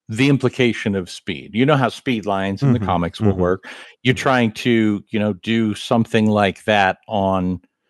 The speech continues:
Speaker 1: the scale of a whole issue. But, uh, I agree that you can definitely, if, if that is what is happening, you can definitely read that as, "Oh, this feels like, you know, somebody really rushed through the art."
Speaker 2: Okay, look, I, I found the perfect combo for this.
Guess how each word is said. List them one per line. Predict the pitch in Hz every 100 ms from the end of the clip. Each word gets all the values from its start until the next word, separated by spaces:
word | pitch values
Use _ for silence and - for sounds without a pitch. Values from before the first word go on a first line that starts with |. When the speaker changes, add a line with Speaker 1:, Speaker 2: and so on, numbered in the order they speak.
| _
Speaker 1:
the | 113 117
scale | - 117 110 101
of |
a | 92
whole | - 120 110 101 95
issue. | - 110 - 82 62 58 -
But, | 101 98 - - - - _ _ _ _ _ _ _
uh, | 202 196 196
I | 185 202
agree | 190 151 180 220
that | 160 143
you | 160
can | 170 131
definitely, | 113 151 160 165 127 113 104 101 98
if, | - 135 -
if | 151 131
that | 151 123
is | 123 110
what | 107 101
is | 95
happening, | 117 120 - 95
you | 113
can | 135
definitely | 139 110 98
read | 104 113
that | 101 92
as, | 90 95
"Oh, | 101 110 127 120 107
this | 92 -
feels | - 104 -
like, | 90 85
you | 90
know, | 87
somebody | 80 101 95 87
really | 85 98 92
rushed | 85 85 - -
through | - 90
the | 80 80
art." | 117 131 90
Speaker 2:
Okay, | 131 123
look, | 92 120 120 - _ _ -
I, | 123 107
I | 120
found | - - 139 165
the | 160
perfect | 160 127 131
combo | 127 117 110 101
for | 107
this. | 92 76 -